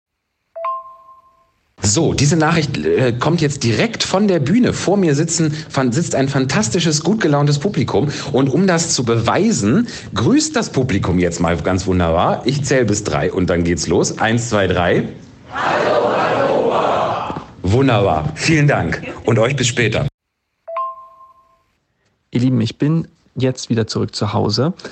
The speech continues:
Speaker 2: und, äh, muss ehrlich gestehen, ich kann nicht so viel mitreden bei Lady Gaga, bei Rolling Stones und bei den Beatles gerade aktuell, weil ich einfach das alles nicht gesehen habe. Ich weiß auch nicht, es ist irgendwie ein bisschen an mir vorbeigegangen. Bei Spotify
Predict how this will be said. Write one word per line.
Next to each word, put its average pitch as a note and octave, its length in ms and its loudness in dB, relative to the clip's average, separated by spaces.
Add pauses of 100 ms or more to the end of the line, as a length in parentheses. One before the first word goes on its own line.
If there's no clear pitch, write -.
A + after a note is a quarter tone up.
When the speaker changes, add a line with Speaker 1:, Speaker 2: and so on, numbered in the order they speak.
(180)
Speaker 2:
und, B2 340 0
äh, A#2+ 100 2
muss B2 240 2
ehrlich C3 300 -2
gestehen, A#2 260 -2
ich A2 80 -4
kann C3+ 220 -2
nicht B2+ 180 -2
so A#2 100 -4
viel A2+ 320 0
mitreden G#2 540 -2
bei G#2+ 320 0
Lady G#2+ 240 -2
Gaga, A2 400 -2
bei G#2+ 160 0
Rolling A2 320 0
Stones A2 400 -2
und A2+ 120 -4
bei A2+ 100 0
den A2+ 160 0
Beatles A#2 380 -4
gerade - 260 -4
aktuell, A#2 500 -2 (380)
weil A2+ 160 0
ich A#2 100 -4
einfach A2 320 -4 (160)
das - 320 -4
alles C#3+ 300 -2
nicht D3 160 -4
gesehen A2 440 -2
habe. A#2+ 380 -4 (400)
Ich A2+ 100 -10
weiß - 180 0
auch G3+ 100 0
nicht, C#3+ 160 0
es - 60 -10
ist - 120 -8
irgendwie C3+ 240 0
ein B2+ 60 2
bisschen C#3 260 -4
an C3 140 -2
mir B2 80 0
vorbeigegangen. C#3+ 580 -2
Bei B2+ 80 0
Spotify E3 520 -4